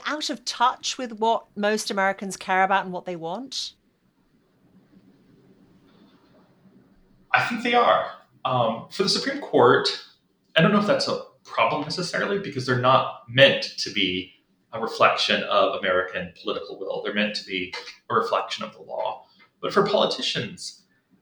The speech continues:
Speaker 2: we certainly have seen incidents recently where their views are out of line with the preference of Americans. And I think you can see that on both,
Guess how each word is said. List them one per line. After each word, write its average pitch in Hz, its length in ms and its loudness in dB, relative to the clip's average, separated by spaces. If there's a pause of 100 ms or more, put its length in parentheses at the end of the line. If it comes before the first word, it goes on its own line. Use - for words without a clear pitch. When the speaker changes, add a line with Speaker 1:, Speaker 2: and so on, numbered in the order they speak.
(420)
Speaker 2:
we 156 640 -4
certainly 151 800 -2 (240)
have 104 760 2 (460)
seen 123 460 0
incidents - 640 -8
recently - 720 -4
where 98 640 0 (1000)
their 120 360 4
views 104 320 -4
are - 180 -8
out 92 140 -2
of 92 80 -10
line 92 200 -6
with - 80 -20
the - 120 -20
preference - 420 -8
of - 60 -20
Americans. - 360 -12
And 113 80 -4
I 120 80 -4
think 202 120 0
you 208 60 0
can 123 140 -4
see - 160 -6
that 95 400 0
on 87 120 -20
both, 98 380 0